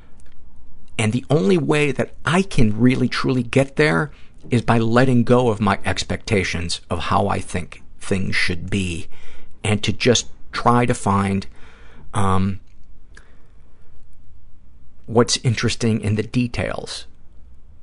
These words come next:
of whatever it is, be it a situation or a place or emotions I'm, I'm experiencing inside myself.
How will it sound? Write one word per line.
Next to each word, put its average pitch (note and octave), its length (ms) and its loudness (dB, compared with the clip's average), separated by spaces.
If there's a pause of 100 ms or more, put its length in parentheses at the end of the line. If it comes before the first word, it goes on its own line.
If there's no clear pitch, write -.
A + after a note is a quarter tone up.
(200)
of F2 160 -2
whatever G2 680 0
it F#2+ 120 0
is, - 380 -4 (600)
be G#2 140 0
it F#2+ 60 0
a G2+ 60 -2
situation F#2+ 800 0
or G2 180 -4
a - 20 -8
place - 640 -4 (380)
or G2+ 460 2 (1800)
emotions A2 680 4 (320)
I'm, G2+ 180 2 (120)
I'm G#2 140 4
experiencing G2 720 0
inside F#2+ 460 0
myself. - 640 -6